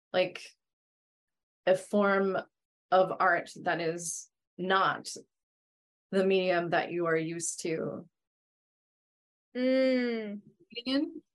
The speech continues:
Speaker 1: So it's still, like, an artistic expression and form, but it's from a different perspective. And it
Speaker 2: Yeah.
Speaker 1: helps you get out of your head.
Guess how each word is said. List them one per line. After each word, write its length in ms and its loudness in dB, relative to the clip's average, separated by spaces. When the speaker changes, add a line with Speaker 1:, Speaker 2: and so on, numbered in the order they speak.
Speaker 1:
So 260 6
it's 440 -2
still, 460 6
like, 400 4
an 160 -2
artistic 540 0
expression 960 -2
and 180 0
form, 540 2
but 320 2
it's 520 -2
from 220 4
a 80 4
different 360 -2
perspective. 720 -6
And 100 4
it 80 2
Speaker 2:
Yeah. 60 2
Speaker 1:
helps 260 2
you 60 -20
get 100 -2
out 140 2
of 80 -2
your 100 -2
head. 420 -2